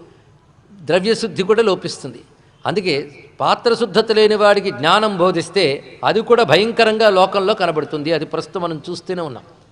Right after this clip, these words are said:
అందుకు ముందుగా ఉపాత్త దురితక్షయార్థం ఇది కావలసినదే, ఆ తర్వాతే ఇంకేదైనా. అందుకే మనకి పెద్దలు చెప్పిన సాధనలన్నీ కూడా ఏదో కొత్తగా పొందడానికి కాదు, ఉన్న దోషాలు పోవడానికి. అది చాలా ప్రధానమైన అంశం.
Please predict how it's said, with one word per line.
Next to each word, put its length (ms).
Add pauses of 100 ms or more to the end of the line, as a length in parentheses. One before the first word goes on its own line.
(420)
అందుకు 200
ముందుగా 540 (320)
ఉపాత్త 420
దురితక్షయార్థం 1080 (300)
ఇది 120
కావలసినదే, 720 (1000)
ఆ 60
తర్వాతే 420
ఇంకేదైనా. 580 (340)
అందుకే 180
మనకి 440
పెద్దలు 500
చెప్పిన 320
సాధనలన్నీ 760
కూడా 380 (440)
ఏదో 200
కొత్తగా 500
పొందడానికి 680
కాదు, 300
ఉన్న 240
దోషాలు 420
పోవడానికి. 540
అది 200 (100)
చాలా 180
ప్రధానమైన 520
అంశం. 260